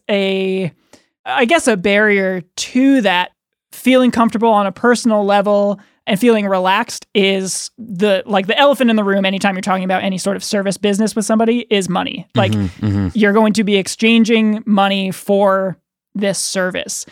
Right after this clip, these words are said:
Speaker 1: I'm wondering if you can talk a little bit, I, you don't have to talk about what your rates are or anything like that, but just about that. How, how do you kind of, I know this is something that we've talked about,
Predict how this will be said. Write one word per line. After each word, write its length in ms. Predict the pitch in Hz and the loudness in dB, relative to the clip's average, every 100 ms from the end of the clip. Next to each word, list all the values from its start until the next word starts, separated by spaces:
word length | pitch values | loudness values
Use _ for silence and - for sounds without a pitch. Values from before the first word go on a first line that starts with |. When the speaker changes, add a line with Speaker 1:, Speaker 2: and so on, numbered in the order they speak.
| - - _ _ | -20 -20 _ _
Speaker 1:
I'm 80 | 220 | 2
wondering 200 | 277 285 | 4 4
if 80 | 247 | 4
you 100 | 247 | 2
can 140 | 254 | 0
talk 300 | 240 220 208 - | 2 2 2 -2
a 80 | 226 | -2
little 220 | 214 214 | 2 2
bit, 160 | 202 220 | 0 0
I, 100 | 233 | 0
you 160 | 240 247 | 0 2
don't 100 | 233 | 2
have 100 | 202 | 2
to 40 | |
talk 200 | 175 202 | 0 0
about 180 | 196 185 | 2 0
what 200 | 202 247 | 2 2
your 140 | 233 214 | 2 2
rates 300 | 202 202 - | 2 0 0
are 340 | 208 196 202 | 2 2 2
or 40 | 208 | -2
anything 280 | 196 185 202 | -2 -2 -2
like 180 | 196 | -4
that, 220 | 202 196 208 | -2 -2 -2
but 220 | 220 202 | -6 0
just 240 | 262 - - | -2 0 -4
about 520 | 208 208 220 220 - _ _ _ - | -2 0 0 0 -6 _ _ _ -12
that. 360 | 175 202 180 - | -6 -2 -2 -4
How, 400 | - - 226 240 | -10 0 2 2
how 260 | - - 247 | -2 0 0
do 80 | 247 | 2
you 160 | 254 | 0
kind 200 | 240 233 | 0 0
of, 180 | 208 180 - _ _ _ | -2 -4 -12 _ _ _
I 100 | - 233 | 0 4
know 120 | 262 | 4
this 160 | 247 | 4
is 80 | 220 | 2
something 180 | 226 196 | -2 -2
that 80 | 180 | -4
we've 200 | 185 185 | -2 -2
talked 280 | 196 180 185 | -2 -4 -2
about, 300 | 180 175 | -4 -4